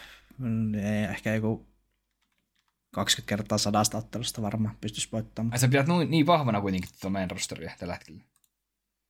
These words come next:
Speaker 1: No, vaikea nyt tietysti arvioida,
Speaker 2: Niin.
Speaker 1: mutta miettii, että ensi Akatemi World Ranking kuusikymmentäviisi on ensin nyt vielä toistaiseksi ainakin
Speaker 2: No joo.
Speaker 1: tiedoksi joukkue.
Speaker 2: Ensin on viisitoista tällä hetkellä, että ehkä mä,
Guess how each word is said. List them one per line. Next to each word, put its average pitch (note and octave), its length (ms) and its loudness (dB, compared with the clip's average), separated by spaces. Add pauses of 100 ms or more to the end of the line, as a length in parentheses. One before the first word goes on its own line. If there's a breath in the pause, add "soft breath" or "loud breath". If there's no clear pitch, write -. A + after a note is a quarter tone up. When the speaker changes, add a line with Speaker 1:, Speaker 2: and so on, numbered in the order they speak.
(960)
Speaker 1:
No, A2 360 0 (200)
vaikea G#2+ 300 2
nyt B2 140 4
tietysti A2+ 260 0
arvioida, A2 400 4
Speaker 2:
Niin. G#2+ 60 6
Speaker 1:
mutta G#2+ 180 -2
miettii, A2+ 340 4
että A2+ 220 2 (400)
ensi B2 260 2
Akatemi A2+ 560 4 (360 loud breath)
World A2+ 180 2
Ranking A2 320 0
kuusikymmentäviisi G#2+ 840 0 (680)
on G2+ 160 0
ensin G#2+ 260 4
nyt A2+ 140 0
vielä G#2+ 200 4
toistaiseksi A2+ 540 0
ainakin G#2 260 -2 (480)
Speaker 2:
No C3 100 2
joo. A2+ 80 8
Speaker 1:
tiedoksi G#2+ 260 4
joukkue. G2+ 440 2 (100)
Speaker 2:
Ensin A2 320 4
on G#2+ 100 2
viisitoista G#2+ 480 0
tällä G2 240 -2
hetkellä, F#2+ 360 -6
että - 260 -8 (720 soft breath)
ehkä D3+ 240 2
mä, B2+ 260 4